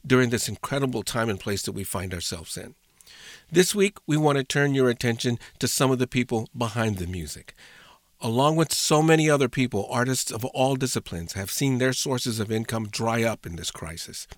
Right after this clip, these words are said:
The music business has relied on public performances as the major source of revenue since the late nineteen nineties, and as the threat of the virus began to sink in across the country, major festivals and performance spaces began to cancel their events and sometimes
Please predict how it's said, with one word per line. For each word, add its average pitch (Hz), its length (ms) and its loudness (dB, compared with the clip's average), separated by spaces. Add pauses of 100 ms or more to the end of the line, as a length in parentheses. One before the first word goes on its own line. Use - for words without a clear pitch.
(380)
The 117 100 2
music 165 360 6
business 110 360 0
has 117 240 -2
relied 131 420 2
on 110 160 -6
public 160 360 -2
performances 147 720 -2
as 120 180 0
the 120 80 -2
major 143 420 0
source 170 360 0
of 127 100 -2
revenue 131 380 2
since - 420 -4
the 117 100 -2
late 123 300 2
nineteen 113 540 -2
nineties, 107 480 -4 (280)
and 120 140 0
as 117 160 2
the 117 140 -6 (180)
threat 156 300 2
of 165 100 -6
the 170 100 2
virus 139 380 4
began 123 380 0
to 113 60 -4
sink 143 340 0
in 135 100 2
across 131 300 0
the 120 100 -4
country, 147 480 -2 (400)
major 156 320 4
festivals 151 560 2
and 131 140 2
performance 143 500 0
spaces 117 480 -2 (280)
began 131 280 4
to 120 80 0
cancel 147 400 0
their 151 220 4
events 131 400 2
and - 200 -4
sometimes 151 460 -2